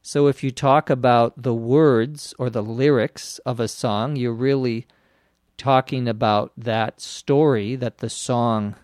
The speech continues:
is about. And, uh, song lyrics also have some good idioms, some good informal English as well. And, uh, Guillermo from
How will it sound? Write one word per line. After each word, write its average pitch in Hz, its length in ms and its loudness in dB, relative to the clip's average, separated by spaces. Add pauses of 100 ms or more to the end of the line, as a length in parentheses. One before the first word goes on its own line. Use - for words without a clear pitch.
(340)
is 120 200 -6
about. 110 640 -4 (840)
And, 165 400 2
uh, 165 260 4
song 240 480 0
lyrics 175 640 0
also 156 460 0
have 127 640 0 (320)
some 131 340 -6
good 127 440 0 (960)
idioms, 127 680 0
some 127 200 -4
good 131 440 0
informal 123 1000 0
English 123 640 -2
as 110 220 -10
well. 117 460 0 (960)
And, 156 640 4
uh, 143 300 6
Guillermo 165 880 2 (140)
from 131 920 4